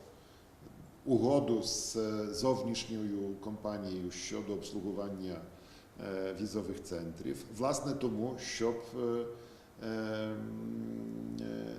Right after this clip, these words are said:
ну, боротися з нелегальними посередниками. Нема іншого виходу при так-, при такої кількості віз. Е, але, звісно, е, нелегальні посередники не хочуть втратити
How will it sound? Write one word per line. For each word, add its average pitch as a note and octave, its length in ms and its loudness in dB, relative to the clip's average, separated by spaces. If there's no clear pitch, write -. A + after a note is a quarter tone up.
ну, A2+ 360 0
боротися B2+ 640 4
з G#2 80 -4
нелегальними B2+ 880 4
посередниками. F2 880 -6
Нема B2 260 0
іншого A#2+ 420 -2
виходу A#2 360 -4
при C#3+ 140 4
так-, B2+ 300 0
при B2+ 140 0
такої A#2+ 640 2
кількості G#2+ 600 -4
віз. - 280 -8
Е, G2+ 360 -2
але, F#3 640 6
звісно, A#2 920 2
е, A#2+ 320 0
нелегальні C3+ 600 4
посередники C#3+ 840 -2
не G#2 120 -2
хочуть D3+ 400 -2
втратити - 640 -4